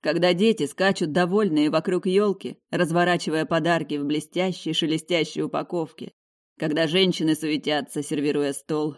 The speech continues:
достойный самого дорогого приема. Когда вся необъятная страна замирает в ожидании чуда. Удивительно, какая все-таки за пределом офиса и отчетов есть яркая, насыщенная жизнь. Правду говорят,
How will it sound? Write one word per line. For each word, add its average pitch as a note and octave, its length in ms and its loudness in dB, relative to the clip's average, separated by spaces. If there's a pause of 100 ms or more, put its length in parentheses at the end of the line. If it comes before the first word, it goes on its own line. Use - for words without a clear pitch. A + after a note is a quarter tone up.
достойный D3+ 600 -2
самого D3+ 460 -2
дорогого C#3+ 460 -2
приема. C#3+ 540 -2 (380)
Когда D#3+ 280 0
вся G#3+ 260 -2
необъятная F3 680 2
страна D3 580 -2 (300)
замирает F#3+ 640 0
в C#3 40 -4
ожидании D3 720 -2 (220)
чуда. D3+ 500 -4 (640)
Удивительно, E3 800 0
какая G#3 360 0
все-таки - 380 -4
за D#3+ 120 -2
пределом E3 580 0
офиса F3 420 -2
и D3 60 2
отчетов D3 600 -4 (260)
есть E3+ 360 2
яркая, E3 500 0
насыщенная D3 760 -4
жизнь. D#3 420 -4 (500)
Правду D#3 380 2
говорят, C#3 520 -4